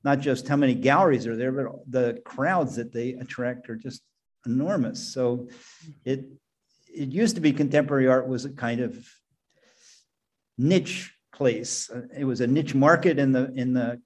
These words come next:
kind of marketplace sense of things, um, but it was a,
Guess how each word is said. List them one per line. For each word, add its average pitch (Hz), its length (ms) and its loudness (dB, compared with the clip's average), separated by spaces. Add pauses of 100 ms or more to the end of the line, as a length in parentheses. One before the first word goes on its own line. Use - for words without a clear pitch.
(160)
kind 127 220 -2
of 113 260 -8 (480)
marketplace 151 960 0
sense 147 200 0
of 135 100 -2
things, 135 380 -2 (500)
um, 135 200 0
but 139 100 0
it 139 40 2
was 135 180 -2
a, 127 500 -4